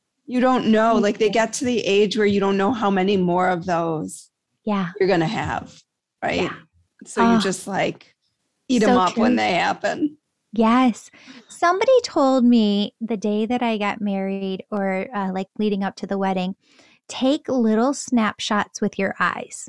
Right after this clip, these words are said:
Speaker 2: Pretend that your eyes
Speaker 1: Mm-hmm.
Speaker 2: are a camera. Take little snapshots and you'll remember them better afterwards. And
Speaker 1: Mm.
Speaker 2: I've remembered that as she's been growing up. And even if I don't have my camera there, it's more important to me that I take those snapshots with my eyes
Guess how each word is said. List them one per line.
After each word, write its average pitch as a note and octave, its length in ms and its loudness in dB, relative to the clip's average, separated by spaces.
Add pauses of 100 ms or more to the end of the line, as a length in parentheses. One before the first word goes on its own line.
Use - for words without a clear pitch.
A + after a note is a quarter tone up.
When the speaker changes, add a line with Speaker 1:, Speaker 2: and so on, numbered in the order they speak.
Speaker 2:
Pretend A3 520 0
that C4+ 120 0
your C#4+ 200 -2
eyes G#3+ 500 0
Speaker 1:
Mm-hmm. A#3+ 120 -4
Speaker 2:
are A3+ 120 -2
a A#3+ 60 -4
camera. G3+ 680 -2 (300)
Take - 260 -4
little G3+ 400 0
snapshots G#3+ 880 -2
and G#3+ 120 2
you'll G#3 120 2
remember G#3+ 680 2
them F3 260 -4
better - 520 -6
afterwards. G#3+ 720 -4
And G3 220 2
Speaker 1:
Mm. - 60 4
Speaker 2:
I've - 240 0
remembered A#3+ 680 0
that A3 340 0
as G#3 140 -2
she's G3+ 360 -2
been G3+ 200 -2
growing G3 440 0 (100)
up. F#3 360 0 (560)
And G#3+ 480 2
even A3+ 200 2
if G#3+ 100 -2
I G3+ 60 0
don't G3 340 -2
have A3+ 160 -2
my A3+ 140 2
camera A3+ 420 2
there, A3+ 440 -2
it's G#3+ 200 -4
more A3 240 4
important G#3+ 560 0
to G#3+ 100 -2
me G3+ 280 2
that G3 120 0
I F#3+ 100 0
take - 260 -8
those G3 220 -2
snapshots - 760 -4
with - 180 -6
my F#3 240 -2
eyes F#3 560 -2